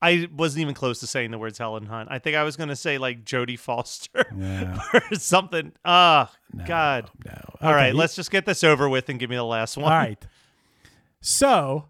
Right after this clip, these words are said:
Speaker 2: Send Me On My Way was used on the show Charmed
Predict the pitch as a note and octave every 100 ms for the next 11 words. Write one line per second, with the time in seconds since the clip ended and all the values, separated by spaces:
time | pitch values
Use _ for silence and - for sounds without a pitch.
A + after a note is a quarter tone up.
0 | - - C4+ D4 D4+ C4 G#3 F#3 F3+ D#3
1 | C#3 C3 D#3+ C#3 A#2+ C#3 C3+ B2+ - B2+
2 | A2 - B2 G#2+ F2+ F#2 -